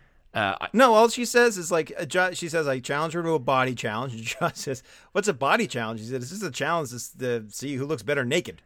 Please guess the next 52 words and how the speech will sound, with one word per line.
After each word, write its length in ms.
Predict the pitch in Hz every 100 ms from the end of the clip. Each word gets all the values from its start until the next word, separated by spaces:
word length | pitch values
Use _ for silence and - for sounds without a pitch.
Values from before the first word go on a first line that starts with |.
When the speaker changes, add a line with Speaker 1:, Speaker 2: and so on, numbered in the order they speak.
| _
Speaker 2:
That's 140 | 127 170
all 120 | 143
it 60 |
is. 280 | 113 87 - -
<laughs> 60 | - - - 123
Speaker 1:
Right. 160 | 113 -
Speaker 2:
It's 220 | - -
just 180 | 254 -
a 40 |
naked 380 | 135 131 151 123
off. 380 | 95 95 - - - _ - _ - - - 240 -
So 100 | 214
it's, 140 | 214
it's 180 | 214 -
like, 220 | 240 233 - - -
it's 140 | 170
like 140 | 220
a 40 | 196
lingerie 520 | 180 190 180 185 180
co-, 260 | 175 196 185 180
contest 540 | 185 180 185 170 -
or 80 | 135
a 20 |
bikini 400 | 135 - 180 165
contest 560 | 175 165 147 160 156 202
without, 460 | 214 220 208 208
uh, 100 | 202
the 140 | 196 202
bikini 340 | 190 202 202
or 40 | 202
the 100 | 202
lingerie. 540 | 196 196 220 196 104
It's 220 | - 110 -
just 200 | 107 151
Speaker 1:
Right. 40 |
Speaker 2:
a 40 | 156
contest. 580 | 117 92 85 64 - - _ _
Speaker 1:
Man, 300 | 113 98 87 -
what 240 | 123 156 - -
the 80 |
things 240 | 156 294 285
they 100 | 208
promise 380 | - 120 123 127
on 100 | 110
the 80 |
show 440 | 107 - 104 92 -
are 280 | - 113 113 117
so 240 | - 147 131
over 140 | 131
the 80 | 117
top 260 | - 98 98
sometimes. 520 | 92 85 78 76